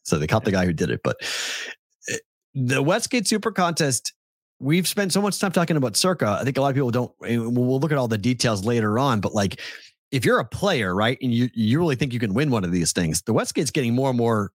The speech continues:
Speaker 1: attractive. Is it not, just given the numbers of people that it's less number of people who are gonna be in the Westgate, making it more, you know, the pots are gonna be smaller,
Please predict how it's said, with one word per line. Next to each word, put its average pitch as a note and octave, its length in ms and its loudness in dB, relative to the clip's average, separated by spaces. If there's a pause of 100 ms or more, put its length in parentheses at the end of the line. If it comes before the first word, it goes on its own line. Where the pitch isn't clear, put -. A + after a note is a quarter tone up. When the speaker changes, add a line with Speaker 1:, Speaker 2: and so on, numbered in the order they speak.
Speaker 1:
attractive. D3 480 -2
Is F2 140 0
it G#2+ 80 -2
not, C#3 240 2 (120)
just A#2 140 -4
given A#2+ 200 2
the A2+ 80 2
numbers B2 380 2
of G#2+ 60 -2
people D3 300 0
that A2+ 180 -2 (460)
it's B2 180 0
less C#3 380 2
number C3 200 2
of A#2+ 60 0
people E3+ 260 0
who A2 60 2
are G2+ 60 0
gonna A#2 160 2
be A2+ 120 2
in A2 60 2
the G#2+ 80 2
Westgate, A#2 400 0
making A2+ 300 2
it F#2+ 80 -4
more, G#2+ 320 2
you - 200 -18
know, C3 60 2
the A2 100 0
pots D#3 280 0
are - 40 0
gonna A2+ 160 0
be F#2 80 0
smaller, D2+ 520 0